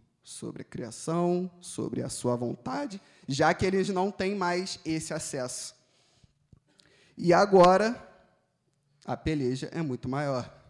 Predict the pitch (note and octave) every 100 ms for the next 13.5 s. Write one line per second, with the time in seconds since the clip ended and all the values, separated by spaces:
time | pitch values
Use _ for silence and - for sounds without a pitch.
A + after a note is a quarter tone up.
0 | _ _ _ _ _ _ _ _ - -
1 | - C#3 C#3+ G3 G#3 A3+ G#3+ F#3 G3 -
2 | G#3 E3+ D#3 C#3 A2 - - - _ _
3 | G2+ G#2+ A#2 C3 - - G#2+ C#3+ F3+ _
4 | _ _ _ D3 E3+ C3+ C3+ D#3 E3 A#2+
5 | A#2+ C3+ - - _ _ A#2+ B2 D3 _
6 | B2+ B2 - D3 C3 C#3+ - - - _
7 | - - - - - - _ _ - F2+
8 | - A2+ A#2 A#2 G2+ A2 - - G#2+ -
9 | - E3 F#3+ G#3+ G3 D3 D#3 E3 F3+ -
10 | _ _ _ _ _ _ _ _ _ _
11 | _ - B2 A#2 A2+ - C3 B2+ B2 B2
12 | B2 - B2+ - B2+ B2 C#3+ G3+ - A#3+
13 | F#3 E3+ F3+ G3+ -